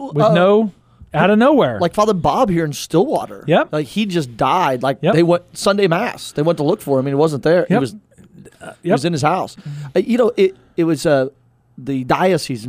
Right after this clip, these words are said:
Speaker 2: you know, really insistent on end of life things and, like, making sure your will is set and your
Speaker 1: For
Speaker 2: and
Speaker 1: priests.
Speaker 2: for priests, so
Speaker 1: Yes.
Speaker 2: that it's planned.
Speaker 1: We had to turn in, I mean, it was, like, a month after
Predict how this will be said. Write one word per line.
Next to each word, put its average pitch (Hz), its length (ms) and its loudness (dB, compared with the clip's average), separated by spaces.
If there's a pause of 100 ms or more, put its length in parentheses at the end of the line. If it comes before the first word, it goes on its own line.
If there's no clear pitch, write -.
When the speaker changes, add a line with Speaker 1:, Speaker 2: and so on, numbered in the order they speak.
(160)
Speaker 2:
you 139 100 -8
know, 123 80 -4
really 147 560 2
insistent 123 640 -4
on 110 500 -4 (100)
end 147 160 0
of 117 120 -4
life 120 280 -2
things 101 400 -10
and, 113 100 -10
like, 107 240 -8 (240)
making 135 220 -2
sure 139 180 -4
your 123 160 -2
will 127 360 0
is 113 140 -4
set 117 440 -6
and 120 140 -8
your 120 120 -6
Speaker 1:
For 190 80 2
Speaker 2:
and 165 80 -2
Speaker 1:
priests. 165 440 0
Speaker 2:
for 170 160 0
priests, 170 420 2
so 180 60 2
Speaker 1:
Yes. 156 180 0
Speaker 2:
that - 40 -4
it's - 140 -6
planned. 175 640 -2
Speaker 1:
We 269 100 6
had 320 140 4
to 180 60 2
turn 208 260 2
in, 220 300 4
I 165 80 0
mean, 185 120 4
it 220 80 4
was, 214 140 0
like, 170 140 0 (300)
a 160 80 -2
month 185 320 2
after 175 560 0